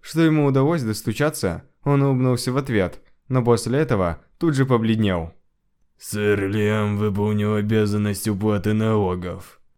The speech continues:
Speaker 2: которые дом Банфилдов до этого пренебрегал.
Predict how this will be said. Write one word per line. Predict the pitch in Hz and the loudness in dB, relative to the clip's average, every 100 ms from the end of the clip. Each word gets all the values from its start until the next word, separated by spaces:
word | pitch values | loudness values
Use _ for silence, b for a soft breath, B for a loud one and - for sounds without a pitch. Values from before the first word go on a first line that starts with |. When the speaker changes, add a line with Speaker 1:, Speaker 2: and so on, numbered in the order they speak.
| - | -10
Speaker 2:
которые | 92 95 104 104 | -6 -2 -2 -2
дом | 98 101 104 | -2 -2 0
Банфилдов | 120 123 120 98 95 92 87 87 | 2 2 2 0 -6 -4 -6 -2
до | 104 | 0
этого | 110 107 110 104 | 0 0 0 0
пренебрегал. | 110 113 107 107 113 110 85 82 - | 0 0 2 2 2 0 0 -4 -14